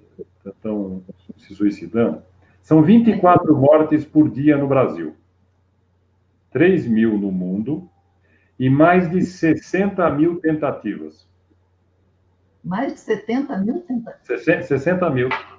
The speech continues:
Speaker 1: né?
Speaker 2: Nossa.
Speaker 1: E aí tem uma outra coisa, eh, interessante, né? Cada suicídio tem um impacto, um sério impacto, em pelo menos outras sessenta pessoas.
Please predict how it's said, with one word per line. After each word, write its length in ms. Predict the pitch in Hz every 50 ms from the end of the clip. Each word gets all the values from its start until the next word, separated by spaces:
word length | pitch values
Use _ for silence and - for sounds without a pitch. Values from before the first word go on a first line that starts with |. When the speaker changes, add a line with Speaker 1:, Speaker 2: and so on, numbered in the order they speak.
| _ _ _ -
Speaker 1:
né? 240 | 110 123 131 131 - - _ _ -
Speaker 2:
Nossa. 240 | - 226 262 277 _ _ _ _ _ _ _ _ _ _ _ _ -
Speaker 1:
E 80 | 160
aí 160 | 175 196 226
tem 120 | 233 240 269
uma 220 | 269 240 208 185
outra 240 | 190 190 185 165 127
coisa, 220 | - - 175 165 - 151
eh, 600 | 139 123 107 - - - 113 98 90 92 90 92 95
interessante, 640 | 92 - 82 80 - - - 117 95 80 80 85
né? 180 | 87 95 101 104 _ _ _ _ _ _
Cada 280 | - 202 233 233 240 202
suicídio 840 | - - - 143 120 - - - - 185 190 180 131 127 123 120 -
tem 180 | 151 156 170
um 80 | 170 156
impacto, 640 | 127 104 101 - - 143 147 139 - - - - 92
um 100 | 92 90
sério 400 | - - 143 165 170 151 131 113
impacto, 640 | 101 92 90 - 135 147 139 - - - - 104
em 80 | 107 101
pelo 240 | 101 147 143 139
menos 400 | 131 135 147 156 170 165 139 127
outras 440 | 147 165 170 170 165 165 160 156 160
sessenta 600 | - - 156 151 - - - 175 185 180 180 170
pessoas. 800 | 160 - 151 131 - - - 107 101 92 85 78 - _ _ _